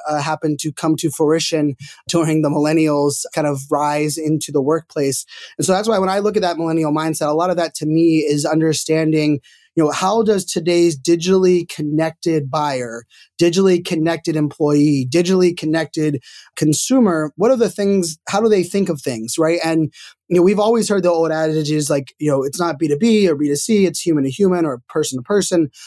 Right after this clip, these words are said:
Those are all great to remember. But it also comes into things where a lot of the data that's coming out, you know, sixty, seventy percent, I can't remember the, the exact number of millennials are identifying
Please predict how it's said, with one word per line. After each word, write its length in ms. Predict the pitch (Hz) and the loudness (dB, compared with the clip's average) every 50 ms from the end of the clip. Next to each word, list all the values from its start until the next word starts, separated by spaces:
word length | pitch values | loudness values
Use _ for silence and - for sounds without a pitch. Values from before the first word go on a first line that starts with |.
| - - _ - | -20 -18 _ 2
Those 220 | 214 233 233 202 | 2 2 4 2
are 100 | 214 147 | -2 0
all 200 | - 185 185 180 | 0 0 -2 -2
great 240 | 143 - 180 175 175 | 0 -2 -2 -2 -2
to 100 | - 160 | -2 -2
remember. 560 | 151 151 156 175 196 196 170 165 151 143 135 _ _ _ - - _ - | 0 0 0 0 0 2 0 0 0 -2 -4 _ _ _ -20 -20 _ 0
But 100 | 190 196 | 0 2
it 100 | 180 202 | 2 2
also 260 | 254 269 - 254 233 | 0 0 2 0 -2
comes 260 | 190 - 214 196 190 | 0 0 -2 0 0
into 180 | 196 190 175 165 | 2 0 0 0
things 300 | - 185 180 175 156 151 | 0 0 0 0 0 2
where 380 | 170 170 165 165 160 160 151 _ _ - | 0 0 2 2 0 -2 -2 _ _ -4
a 40 | 165 | -2
lot 140 | 180 185 | 0 0
of 80 | 196 175 | 0 0
the 80 | 175 156 | 0 0
data 200 | 175 180 180 175 | 0 2 2 2
that's 180 | 165 151 - | 0 0 -2
coming 240 | - 165 170 156 160 | -4 -2 0 0 2
out, 240 | 175 202 202 165 170 | 0 0 -2 0 0
you 80 | 165 | 0
know, 160 | 165 156 151 - _ - - - _ - | 0 0 -2 -2 _ -20 -20 -20 _ -10
sixty, 400 | - - 233 220 - 220 196 170 | -2 -2 -2 -2 0 -4 -4 -4
seventy 380 | - - 208 196 202 202 190 | 0 0 0 2 2 2 0
percent, 320 | 156 185 165 - 190 175 170 | 0 -2 -4 -2 -2 -2 -2
I 40 | |
can't 160 | 156 - 175 170 | -2 -2 -2 0
remember 160 | 165 170 160 | 2 0 2
the, 220 | 156 160 160 156 156 | 2 2 0 0 0
the 100 | 165 160 | 0 -2
exact 320 | 147 139 147 165 160 143 | -2 0 -2 -2 -2 -2
number 400 | 156 160 170 175 170 165 160 160 | -4 -4 -2 -2 0 0 0 0
of 240 | 147 156 156 147 131 - _ - - - - - | -2 -2 -4 -4 -6 -10 _ -20 -20 -16 -4 -2
millennials 600 | 170 165 160 165 175 180 185 180 165 165 160 170 | 0 0 2 2 2 2 2 2 2 0 -2 -2
are 180 | 160 160 160 160 | -2 -2 -2 0
identifying 1080 | 160 160 151 135 170 175 196 202 185 - - 170 160 160 156 156 151 147 151 147 | -2 -4 -4 -2 -2 0 0 0 -2 -2 -4 -4 -2 -2 -2 -2 -2 -2 -2 -4